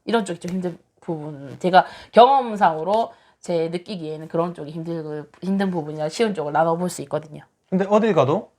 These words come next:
Speaker 2: 그 최저임금 받기
Speaker 1: 네,
Speaker 2: 때문에
Speaker 1: 다 똑같아요.
Speaker 2: 어차피
Speaker 1: 음.
Speaker 2: 이왕 갈 거면은 이제 쉬운 쪽에 가는 게 좋겠네요.
Speaker 1: 그쵸. 교대 근무나 야간 고정, 아니 주간 고정 이런 게 또 나눠-, 나눠질 수가 있는 거니까요.
Speaker 2: 근데 최저임금보다 더 주는 곳은 없나요?
Speaker 1: 더 주는 곳은 그냥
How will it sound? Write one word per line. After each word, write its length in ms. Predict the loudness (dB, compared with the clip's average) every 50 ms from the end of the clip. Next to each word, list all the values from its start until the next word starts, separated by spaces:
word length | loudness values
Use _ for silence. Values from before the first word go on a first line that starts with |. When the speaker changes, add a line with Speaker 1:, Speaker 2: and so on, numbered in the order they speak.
| _ -20 -14
Speaker 2:
그 100 | -14 -12
최저임금 420 | -8 -6 -2 -2 0 0 0 2 4
받기 180 | 6 6 6 4
Speaker 1:
네, 60 | 4
Speaker 2:
때문에 300 | 0 -4 -4 -4 -6 -6 0
Speaker 1:
다 140 | 0 0
똑같아요. 420 | 0 4 2 2 2 2 -4 -4 -4
Speaker 2:
어차피 300 | -6 -4 -2 -2 -2 -2 -2
Speaker 1:
음. 240 | -4 -4 -4 -4 -2
Speaker 2:
이왕 280 | -2 2 2 2 2 4
갈 220 | 2 0 0 0 2
거면은 440 | 2 2 2 2 0 -2 -4 -4 -4
이제 120 | -4 -6
쉬운 320 | -6 -4 -4 -2 -2 -2 -2
쪽에 160 | -2 -2 -2
가는 200 | -2 -4 -4 -4
게 200 | -4 -6 -8 -8
좋겠네요. 440 | -12 -14 -10 -8 -8 -8 -8 -10 -14 _ _
Speaker 1:
그쵸. 340 | -6 -6 -4 -4 -4 -8 -10 _ _ _ _ _ _ _ _ _
교대 240 | -2 0 2 2 0
근무나 380 | 0 0 0 4 4 4 6 6
야간 240 | 4 4 2 0 -2
고정, 300 | -6 -6 -6 -6 -4 -4
아니 140 | -4 -4 -4
주간 260 | -4 -2 0 0 0
고정 180 | 0 -2 -4 -4
이런 220 | -2 0 0 0 2
게 240 | 2 2 2 0 -2
또 120 | -4 -2
나눠-, 240 | 0 0 2 2 0 -2 0
나눠질 360 | 0 0 2 2 2 2 2
수가 220 | 0 0 -2 -2 -2
있는 220 | -4 -4 -8 -6
거니까요. 520 | -6 -6 -6 -6 -8 -10 -10 -10 -12 -16 -18 _ _ -4
Speaker 2:
근데 100 | -4 -2
최저임금보다 600 | 0 0 4 4 6 6 4 2 2 4 4 4 4
더 120 | 2 -2
주는 180 | 0 0 0 -2
곳은 200 | -2 -2 -2 -6
없나요? 300 | -6 -4 -6 -8 -8 -10 _ _ _ _ _ _ _ _ _
Speaker 1:
더 180 | -6 -4 -4 -4
주는 320 | -4 -6 -6 -4 -4 -4
곳은 280 | -4 -6 -6 -6 -8 -8
그냥 220 | -6 -4 -4 -6